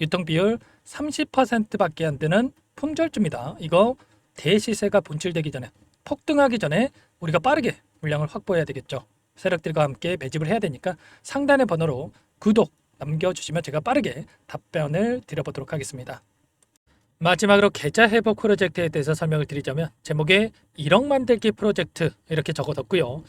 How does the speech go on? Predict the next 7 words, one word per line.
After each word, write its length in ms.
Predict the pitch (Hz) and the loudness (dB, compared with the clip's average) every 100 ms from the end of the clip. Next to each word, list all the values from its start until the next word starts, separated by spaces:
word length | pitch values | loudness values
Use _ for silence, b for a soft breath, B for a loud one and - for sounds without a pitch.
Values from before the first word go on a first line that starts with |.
| b _ | b _
오십만 460 | 160 196 247 220 180 | -2 0 2 2 2
원, 120 | 135 _ _ | -2 _ _
백만 340 | 160 170 190 | -4 0 0
원을 160 | 190 180 | 0 0
가지고 480 | 156 139 160 226 254 _ _ | -2 -4 -2 -2 -4 _ _
일억을 320 | 151 170 190 | 0 2 2
만들어보자. 640 | - - 196 220 127 151 | -2 -8 -4 -4 -2 -8